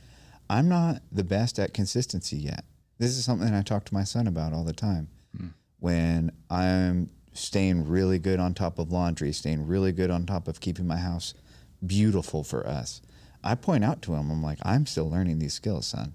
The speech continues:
Speaker 1: This is not second nature, and you have a chance right now to learn this much earlier than me." So for me, it's about discipline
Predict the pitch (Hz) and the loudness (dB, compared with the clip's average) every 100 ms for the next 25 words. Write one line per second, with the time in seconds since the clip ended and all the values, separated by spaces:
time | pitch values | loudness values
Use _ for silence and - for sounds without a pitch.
0 | - - 101 85 85 82 - 76 - 85 | -12 -4 -2 0 -2 -2 -4 -4 -2 -4
1 | 85 73 73 65 - 92 120 85 82 - | -2 -4 -4 -4 -2 0 2 0 -4 -2
2 | 90 82 76 71 80 82 78 - - _ | -2 -2 -4 -4 -2 -2 -4 -6 -16 _
3 | _ _ _ - 85 71 80 92 92 80 | _ _ _ -4 -4 0 0 2 2 2
4 | 71 - - 80 87 87 - - 82 76 | 0 -4 -6 -2 0 0 -2 -4 -2 0
5 | 73 69 73 - 73 69 - - - - | -2 -4 -8 -6 -4 -6 -8 -18 -20 -20
6 | - - - - - 127 107 110 127 196 | -20 -20 -20 -16 -2 0 2 4 4 4
7 | - 92 101 80 117 156 160 - 76 | 2 0 0 2 0 0 -2 0 -2